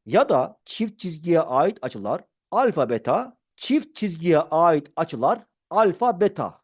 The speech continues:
Aynı kenara ait açılar birbirine eşittir. Açı, kenar, açı bağıntısından bu iki üçgen eş üçgen oldu. Yani sarı ile taradığım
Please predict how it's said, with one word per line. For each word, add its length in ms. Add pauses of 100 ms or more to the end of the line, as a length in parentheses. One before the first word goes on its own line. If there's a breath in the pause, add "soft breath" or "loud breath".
(160)
Aynı 440
kenara 520
ait 420
açılar 680
birbirine 760
eşittir. 680 (280)
Açı, 560 (260)
kenar, 560 (500)
açı 540 (420)
bağıntısından 960 (240)
bu 160
iki 280
üçgen 600
eş 440
üçgen 560
oldu. 520 (240)
Yani 680
sarı 600 (100)
ile 340
taradığım 720